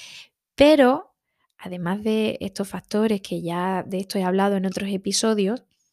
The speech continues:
es que hay otros componentes que pueden hacer que se produzca esta desconexión con nuestra sexualidad, como por ejemplo la invisibilidad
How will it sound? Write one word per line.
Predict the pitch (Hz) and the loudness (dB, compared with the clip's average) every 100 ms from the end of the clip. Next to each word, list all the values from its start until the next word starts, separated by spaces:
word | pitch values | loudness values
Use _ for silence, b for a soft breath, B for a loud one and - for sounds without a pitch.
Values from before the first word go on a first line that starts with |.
| _ _ | _ _
es | - 220 | -12 -2
que | 247 - - | -2 -2 2
hay | 220 277 277 285 - | 4 4 2 0 -2
otros | 202 233 233 | -2 -2 -4
componentes | 254 247 240 226 247 277 254 247 349 - | -4 -2 0 0 0 -2 -4 -4 -4 -6
que | - 180 | -6 -2
pueden | 180 175 196 | -2 -2 -2
hacer | 214 - 190 | -2 -2 -2
que | 220 | -2
se | - | -4
produzca | 196 170 160 165 - 214 208 B B B | -4 -4 -2 -4 -2 -2 -2 B B B
esta | 190 196 | -8 -4
desconexión | 185 - 185 165 - - 185 180 240 - | -4 -4 -4 -4 -4 -2 0 0 -4 -8
con | 196 170 | -6 -6
nuestra | 165 190 | -8 -6
sexualidad, | 190 190 - 160 139 - - _ - _ | -6 -6 -6 -8 -8 -12 -18 _ -20 _
como | - 226 262 | 0 2 2
por | 262 254 | 4 2
ejemplo | 240 247 233 220 180 196 247 | 0 -2 -2 -2 0 0 -2
la | - 170 175 202 - | -4 -2 0 0 -2
invisibilidad | 190 180 175 185 180 190 180 175 208 | -4 -4 -4 -4 0 0 0 0 -4